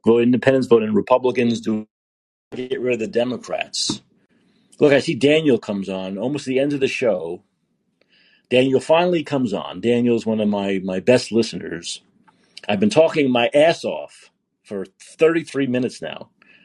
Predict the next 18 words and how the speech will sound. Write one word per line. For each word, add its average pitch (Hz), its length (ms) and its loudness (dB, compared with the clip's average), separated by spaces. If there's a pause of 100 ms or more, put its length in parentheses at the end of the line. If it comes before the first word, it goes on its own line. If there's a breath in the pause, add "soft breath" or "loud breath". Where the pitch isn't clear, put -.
(420 soft breath)
Thirty-three, 160 640 2
as - 80 -8
they 95 100 -2
say. 95 240 -2
Thirty-three 165 500 0
minutes 139 380 0
I've 107 100 -4
been 101 220 -6 (240)
talking 143 360 0
my 117 160 -2
ass 127 240 -2
off. 76 280 -10 (640 soft breath)
And - 80 -14
Daniel 117 320 2
finally 107 400 4
pops - 380 0
up. 78 220 -2 (1800 loud breath)
Um, 90 540 0